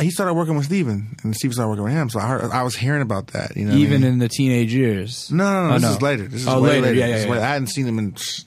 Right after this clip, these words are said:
Speaker 1: ten years at
Speaker 2: Mm-hmm.
Speaker 1: this point,
Speaker 2: Mm-hmm.
Speaker 1: maybe even more.
Speaker 2: Mm-hmm.
Speaker 1: Um, and so I, I, I knew Steven had been working with him, and it was like, you know,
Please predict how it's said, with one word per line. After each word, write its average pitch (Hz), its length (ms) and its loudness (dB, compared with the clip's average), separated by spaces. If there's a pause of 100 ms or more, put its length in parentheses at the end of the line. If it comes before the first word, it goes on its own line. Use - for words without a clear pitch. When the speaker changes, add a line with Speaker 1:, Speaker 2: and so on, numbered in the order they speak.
Speaker 1:
ten 113 300 -2
years 101 440 -4
at 139 60 -12
Speaker 2:
Mm-hmm. - 80 -6
Speaker 1:
this 101 160 -4
point, 98 320 -4
Speaker 2:
Mm-hmm. - 280 -20 (240)
Speaker 1:
maybe 117 200 0
even 101 120 -4
more. 104 300 -4 (800)
Speaker 2:
Mm-hmm. - 40 -4
Speaker 1:
Um, 104 520 -2 (580)
and 110 280 -2
so 104 640 -4 (340)
I, 117 220 -4
I, 117 480 -2
I - 60 -6
knew 139 140 0
Steven 123 240 -2
had 113 100 -2
been 107 100 -2
working 107 260 -2
with 107 140 -2
him, 107 180 -2
and 101 100 -2
it 101 40 -2
was 98 180 -4
like, 98 220 -6
you 127 80 -4
know, 104 200 -4